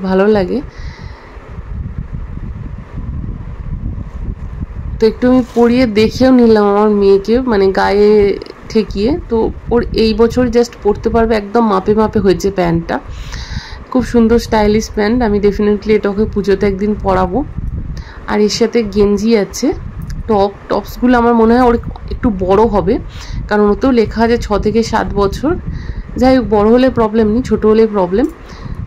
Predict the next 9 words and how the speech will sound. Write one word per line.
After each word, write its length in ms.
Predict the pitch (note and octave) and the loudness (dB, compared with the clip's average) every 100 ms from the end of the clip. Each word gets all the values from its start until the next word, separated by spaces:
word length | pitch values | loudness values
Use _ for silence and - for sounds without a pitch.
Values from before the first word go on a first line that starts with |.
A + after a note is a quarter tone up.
| - | -6
তো 60 | G#3+ G#3+ G3+ | -2 0 0
এই 60 | G#3+ | 0
দুটো 180 | G3 G3+ A3 | 0 0 0
color 280 | G#3 G3+ G#3 F#3+ | 2 2 2 0
আছে, 200 | - D4 - - - - - - - - - - - - - - - - - - - - - - - - - - - - - - - - - - - - - - - - - - - - | -2 -6 -6 -8 -12 -10 -14 -14 -20 -14 -10 -8 -8 -8 -8 -8 -10 -10 -10 -10 -10 -8 -8 -8 -10 -12 -12 -12 -10 -6 -6 -8 -12 -12 -12 -14 -14 -8 -8 -8 -12 -14 -14 -12 -12 -6
খুব 120 | C4 - | -6 0
সুন্দর 260 | A3 G3+ G#3 | 0 2 0
দুটোই। 280 | G3+ G3 A3+ D4 - - - - - - - - - - - - - - - - - - - - - - - - - - - - - - - - | -2 0 0 0 -8 -10 -8 -8 -10 -10 -12 -10 -12 -14 -14 -16 -16 -16 -18 -18 -16 -14 -14 -12 -12 -12 -10 -10 -8 -8 -10 -10 -12 -10 -10 -10
তো 60 | - | -10